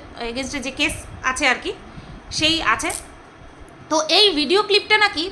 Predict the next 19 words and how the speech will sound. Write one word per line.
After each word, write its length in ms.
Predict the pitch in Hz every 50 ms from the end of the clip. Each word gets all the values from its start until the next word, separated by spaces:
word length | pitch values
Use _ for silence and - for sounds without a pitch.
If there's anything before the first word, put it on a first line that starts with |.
| - - -
ফন্দীপের 440 | 294 311 339 370 381 392 403 320
জন্য 440 | 320 370 370 349 294 285 339 453 - - - - - - - - - - - -
রামবাণ 500 | - 240 277 285 339 359 370 392 392 392
হতে 200 | 381 370 359 349
চলেছে 280 | 339 349 339 349 370 415
বা 100 | - 403
তুরুপের 400 | 403 - 359 359 370 - 370 349 349 330
তাস 220 | 285 269 262 -
হতে 140 | 269 - 247
চলেছে। 320 | - 208 180 180 - - - - - - - - - - - - - - - - - - - - - - - - - - -
<clears throat> 840 | 349 339 - 392 - 381 381 392 302 233 190 - - - - - -
যে 120 | 247 294
ফোর 220 | 294 - 311 339 349
নাইনটি 360 | 349 339 311 277 247 226 196
এইট, 200 | 185 - - 294
আচ্ছা, 300 | 349 - 453 311 277 311 - - - - - - - - -
ফোর 200 | - 330 392 427
নাইনটি 340 | 415 427 427 427 415 392 415
এইটটা 320 | 415 415 403 - 427 415